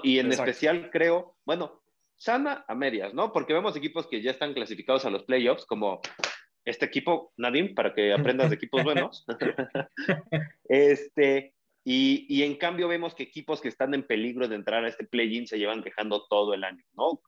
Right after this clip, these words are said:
Speaker 1: Por ejemplo,
Speaker 2: Bueno.
Speaker 1: empezaron con las quejas de los Dallas Mavericks y
Speaker 2: Sí.
Speaker 1: hace unas semanas tuvimos a, a Le-, a nada más y nada menos que LeBron James quejándose por esto. Y, y la verdad es que creo que era, o sea, no es justo ya ahora quejarte cuando ves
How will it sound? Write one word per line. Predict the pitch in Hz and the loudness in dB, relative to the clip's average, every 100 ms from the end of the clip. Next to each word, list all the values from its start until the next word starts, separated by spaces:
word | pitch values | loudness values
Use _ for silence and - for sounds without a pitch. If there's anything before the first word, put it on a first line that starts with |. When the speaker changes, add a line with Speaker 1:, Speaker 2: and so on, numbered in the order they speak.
| - | -6
Speaker 1:
Por | 98 | -4
ejemplo, | 104 | 0
Speaker 2:
Bueno. | |
Speaker 1:
empezaron | - 104 - 123 113 | 2 2 2 0 0
con | 98 | -2
las | 95 | -2
quejas | 117 113 113 | -2 0 0
de | 98 | -2
los | 95 95 _ _ - | -4 -8 _ _ 2
Dallas | 110 113 | 4 4
Mavericks | 113 131 147 208 - _ _ _ | 4 4 4 2 -2 _ _ _
y | 131 | -10
Speaker 2:
Sí. | 98 | -2
Speaker 1:
hace | 107 131 | 0 0
unas | 117 104 | -4 -4
semanas | 101 110 110 | -6 -6 -6
tuvimos | 98 104 107 101 | -4 -4 -4 -2
a, | 90 85 _ _ _ | -4 -4 _ _ _
a | - | 2
Le-, | 123 135 | 2 2
a | 123 | 2
nada | 139 185 196 | 2 2 2
más | 208 196 | 0 0
y | |
nada | 180 190 | 0 0
menos | 190 190 | -2 -4
que | 151 | -2
LeBron | 131 123 147 175 165 | -2 -2 -4 -4 -4
James | 160 165 | -8 -8
quejándose | - 113 139 139 135 | -10 -8 -6 -4 -6
por | 110 110 | -6 -6
esto. | 107 98 - _ _ _ _ | -4 -6 -8 _ _ _ _
Y, | 110 110 107 - | 2 2 2 -2
y | 113 110 110 - _ - | -6 -4 -4 -10 _ -2
la | 107 107 | 2 4
verdad | 113 135 147 | 4 4 2
es | 135 | 0
que | - | -6
creo | - 139 127 | -4 0 0
que | 147 | 2
era, | 131 101 - _ _ _ _ _ - | 0 0 -6 _ _ _ _ _ -20
o | 104 | -16
sea, | - 113 - 95 - _ _ _ _ | -10 -10 -10 -14 -14 _ _ _ _
no | 113 117 123 135 | -8 0 2 4
es | 131 135 | 4 2
justo | - 139 135 117 | 0 -2 0 0
ya | 113 | 2
ahora | 120 117 | 2 0
quejarte | - - 110 110 | -6 -8 -8 -6
cuando | 101 95 | -8 -6
ves | 101 - - | -6 -6 -10